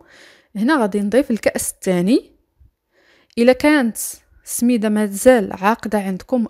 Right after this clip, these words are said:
أو قاصحة، ضيفوا الماء، ما تخافوش. قد ما هي كتعطيوها الماء كتجي مزيانة، ما تعجنوهاش، كتضيفوا ليها الماء.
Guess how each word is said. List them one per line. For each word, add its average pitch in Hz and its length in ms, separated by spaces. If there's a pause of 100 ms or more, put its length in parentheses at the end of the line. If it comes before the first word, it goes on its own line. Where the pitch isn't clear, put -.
أو 196 80
قاصحة، - 720 (160)
ضيفوا 277 320
الماء، 196 240 (140)
ما 190 220
تخافوش. 285 640 (520)
قد 190 200
ما 254 140
هي 214 300 (440)
كتعطيوها 226 540
الماء 208 300 (160)
كتجي 220 580 (100)
مزيانة، 202 640 (760)
ما 196 140
تعجنوهاش، 196 760
كتضيفوا 254 420
ليها 254 180
الماء. 208 340